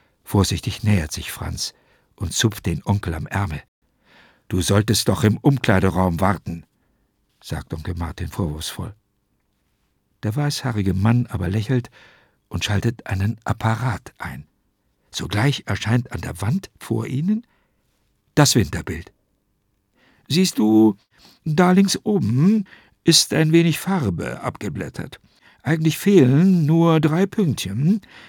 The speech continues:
Grün, Gelb und Rot", erklärt der Restaurator. "Aber das ist Elias", erwidert Franz aufgeregt.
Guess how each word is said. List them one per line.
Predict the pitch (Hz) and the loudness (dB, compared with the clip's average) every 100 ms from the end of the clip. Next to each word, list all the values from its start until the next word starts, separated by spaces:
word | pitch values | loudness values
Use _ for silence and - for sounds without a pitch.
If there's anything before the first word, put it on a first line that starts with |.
| _ | _
Grün, | 117 127 127 165 214 247 233 127 | 4 6 6 6 4 2 0 0
Gelb | 117 120 131 190 196 - | 2 2 2 2 0 -2
und | 143 139 - | -2 -2 -6
Rot", | - 202 - 95 - - _ _ _ _ - | 0 2 2 -2 -10 -20 _ _ _ _ -16
erklärt | - - 90 | -8 -6 -6
der | 90 95 | -6 -6
Restaurator. | - 95 85 90 - - - _ _ _ _ _ _ _ _ | -6 -6 -8 -10 -12 -12 -16 _ _ _ _ _ _ _ _
"Aber | 107 - | -6 -4
das | - 113 - | -4 -2 -2
ist | - | -2
Elias", | 95 135 247 208 147 - - _ _ _ - | 0 4 4 4 2 0 -2 _ _ _ -6
erwidert | 98 101 104 | -4 -2 -4
Franz | - 110 98 | -4 -6 -6
aufgeregt. | - 104 - 87 87 95 - | -8 -8 -8 -10 -8 -10 -14